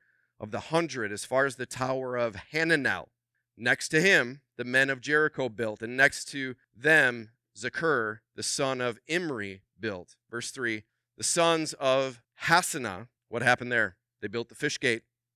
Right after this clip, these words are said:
They laid its beams, set its doors, its bolts, its bars. Verse four, Next to them, Meremoth, the son of Uriah, the son of Hakaz, repaired.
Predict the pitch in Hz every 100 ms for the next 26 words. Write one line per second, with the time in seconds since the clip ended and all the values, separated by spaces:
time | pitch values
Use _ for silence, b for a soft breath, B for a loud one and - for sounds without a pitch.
0 | - 101 117 127 135 - 139 147 131 -
1 | _ - 101 113 - 139 147 120 98 127
2 | 147 147 - - _ - - 139 135 117
3 | - 120 117 139 139 127 b b b 117
4 | 123 - 147 151 135 127 _ _ _ -
5 | 127 185 175 135 101 - 113 - 131 127
6 | 117 127 139 156 135 98 - - 110 147
7 | 135 127 120 101 147 - 123 92 90 -
8 | _ - - - 139 117 90